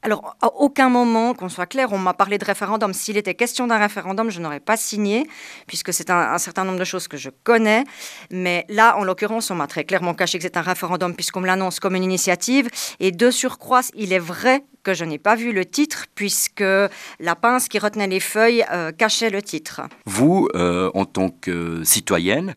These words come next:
Speaker 2: ce genre de démarche, c'est problématique ?
Speaker 1: C'est plus que problématique. Moi, je trouve ça choquant, écœurant. Ça bafoue nos outils démocratiques, la démocratie directe.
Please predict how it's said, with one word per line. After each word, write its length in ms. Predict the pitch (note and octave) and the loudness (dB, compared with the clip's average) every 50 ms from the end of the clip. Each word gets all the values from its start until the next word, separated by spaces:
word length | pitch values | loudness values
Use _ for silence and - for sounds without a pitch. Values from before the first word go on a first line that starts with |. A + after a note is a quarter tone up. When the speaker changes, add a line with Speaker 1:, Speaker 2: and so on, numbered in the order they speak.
| _ - _ _ _ | _ -20 _ _ _
Speaker 2:
ce 200 | - - - - | 0 0 0 0
genre 340 | - - - A2+ B2+ C3 A2+ | 0 -2 0 0 0 0 2
de 80 | A2+ A#2+ | 0 0
démarche, 560 | G#2+ A2 G#2+ A#2+ C3+ D#3 - - - - - _ _ _ _ _ _ _ _ _ _ _ _ | 0 2 0 0 -2 -2 -2 -6 -6 -6 -8 _ _ _ _ _ _ _ _ _ _ _ _
c'est 220 | - - - D3 C3 | -4 0 2 2 2
problématique ? 680 | - B2+ A#2+ A#2 A2+ A2+ A2+ A#2 - - - - - _ - - | 2 2 0 2 2 0 0 -2 -6 -8 -8 -10 -20 _ -12 -8
Speaker 1:
C'est 160 | - - G3+ | -6 -6 -6
plus 200 | G3+ G#3+ G#3 - | -4 -4 -6 -2
que 80 | - G3+ | -2 -2
problématique. 500 | - - F#3+ F#3 F3+ F3+ F3+ - A3+ G3+ | -2 0 0 2 2 0 -2 -2 -4 -4
Moi, 100 | F#3 E3+ | -4 -4
je 60 | - | -4
trouve 140 | - F3 - | -8 -6 -4
ça 120 | - F3 | -2 -2
choquant, 480 | - - - A3+ G#3+ - - G#3 G3+ G#3 - | 0 2 2 2 2 2 2 2 2 2 0
écœurant. 460 | - G#3 - G#3 G3+ - - A#3+ B3 A#3+ - - - - - - | -2 0 2 0 0 0 0 -2 -2 -2 -6 -16 -18 -18 -14 -10
Ça 200 | - - F3+ E3 | -8 -6 -6 -6
bafoue 640 | E3 D#3 A3 A3 A3+ - - - - A#3+ B3 B3 A3 | -2 2 2 2 2 2 -6 -8 -4 -2 0 0 0
nos 280 | G3+ G3+ G3 G3+ G#3+ A3 | 0 2 2 2 2 2
outils 260 | G3+ G#3+ G#3+ - A3+ G3 | 2 0 -2 -2 0 0
démocratiques, 840 | G3+ G3+ G3 G3 G3 - - G3+ G3+ - - A#3 A#3+ A#3 - G3 F#3 - - - - - - - | 0 0 0 0 -2 0 -2 -2 -2 -2 -6 -6 -6 -6 -6 -6 -6 -6 -8 -20 -20 -20 -12 -10
la 240 | F#3 F#3+ G#3 A3 | -4 0 2 2
démocratie 600 | G#3+ A3+ A3 A3 A3 G#3+ - A3 G3+ - - G#3 | 2 2 2 0 0 -2 0 -2 -2 0 -2 -6
directe. 540 | F#3+ F#3+ G#3+ G3+ G#3+ G#3+ A#3 A#3 - - F#3 | -4 -4 -4 2 4 4 4 4 2 -4 -6